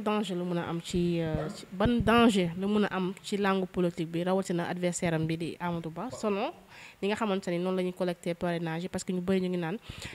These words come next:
Speaker 1: euh, maanaam Bassirou Diomaye Faye jamono ji danger la ci Amadou Ba.
Speaker 2: Non, attendez, Bassirou Diomaye Faye, il récupère nos parrainages. Danger la ci Amadou Ba, non.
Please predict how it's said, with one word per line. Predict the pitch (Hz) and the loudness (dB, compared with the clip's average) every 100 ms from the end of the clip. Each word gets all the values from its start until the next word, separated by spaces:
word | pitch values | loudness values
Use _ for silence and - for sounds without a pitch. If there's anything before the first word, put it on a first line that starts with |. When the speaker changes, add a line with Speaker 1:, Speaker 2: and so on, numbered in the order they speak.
| - | -10
Speaker 1:
euh, | 127 | -6
maanaam | 185 190 180 202 190 | -2 0 0 -2 -4
Bassirou | 196 202 196 | -4 -2 -2
Diomaye | 185 180 175 | -2 -2 -2
Faye | - 170 180 - 180 | -4 -4 -4 -6 -2
jamono | 196 190 170 | 0 0 -2
ji | 175 | -4
danger | 165 202 214 190 170 | -2 0 2 2 0
la | 170 | -2
ci | - 185 - - | -4 -8 -8 2
Amadou | 190 175 160 | 4 4 2
Ba. | - - - - - - - - - | -6 -16 -20 -20 -20 -20 -16 -14 -6
Speaker 2:
Non, | 120 - | -2 0
attendez, | 120 123 147 - - - - | 0 0 0 -4 -10 -10 -10
Bassirou | 82 76 | -12 -10
Diomaye | 71 85 85 | -10 -10 -6
Faye, | - 185 - - - _ _ _ _ _ _ _ _ _ _ - | -2 -2 -4 -18 -20 _ _ _ _ _ _ _ _ _ _ -10
il | 92 | -6
récupère | 101 - 104 | -6 -4 -6
nos | 95 | -6
parrainages. | 92 87 104 185 - - - _ _ _ _ _ _ _ _ | -8 -6 -4 -4 -8 -20 -20 _ _ _ _ _ _ _ _
Danger | 82 117 113 117 | -4 0 2 0
la | 107 | -2
ci | 113 | -2
Amadou | 107 101 92 | -2 -2 -6
Ba, | 76 | -8
non. | 85 160 | -4 -4